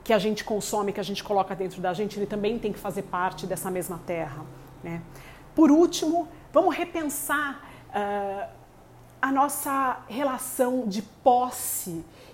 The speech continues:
e nossa relação, ah, de status que o dinheiro nos dá. Ela é sustentável? Até que ponto o fato de possuir muitas coisas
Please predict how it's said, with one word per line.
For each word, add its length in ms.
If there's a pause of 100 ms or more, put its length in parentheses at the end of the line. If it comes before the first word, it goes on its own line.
e 80
nossa 260
relação, 800 (260)
ah, 240
de 160
status 680
que 100
o 60
dinheiro 440
nos 220
dá. 360 (1200)
Ela 300
é 440
sustentável? 1000
Até 200
que 120
ponto 880 (340)
o 80
fato 380
de 140
possuir 840
muitas 460
coisas 720